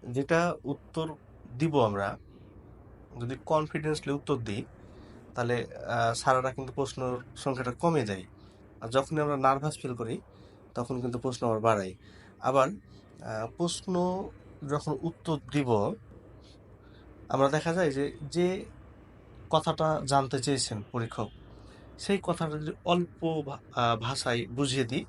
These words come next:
তাহলে এনাফ। কিন্তু ওটা যখন বিস্তারিত বলতে যাই, তখন দেখা যায় যে ওটার উপরে, আহ,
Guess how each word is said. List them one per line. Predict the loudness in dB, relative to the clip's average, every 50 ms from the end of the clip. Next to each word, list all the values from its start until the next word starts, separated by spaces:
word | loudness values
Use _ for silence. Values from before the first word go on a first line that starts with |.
| -10 -14 -16 -18 -20 -20 -20 -20 -20 -20 -20 -2 2
তাহলে | 4 4 6 6 4
এনাফ। | 4 4 2 0 -4 -8 -14 -20 -20 -20 -20 -10 -8
কিন্তু | -6 -6 -6 -4
ওটা | -2 -2 0 0
যখন | -2 -2 -2 -2 -2
বিস্তারিত | -2 -2 -2 -2 -2 -2 0 -2
বলতে | -2 -2 0 -2 -2 -4 -4
যাই, | -2 0 0 0 -2 -6 -10 -16 -20 -20 -20 -20 -20 -10 -8
তখন | -6 -4 -2 0 2
দেখা | 2 2 2 2 2
যায় | 2 2 0 0
যে | -2 -4 -6 -6 -12 -18 -6 -4
ওটার | -4 -2 2 2 2 2
উপরে, | 0 -2 -4 -2 0 0 0 0 -2 -4 -10 -18 -18 -18 -20 -20 -20 -18 -12 -6
আহ, | -4 -2 0 0 -2 -4 -6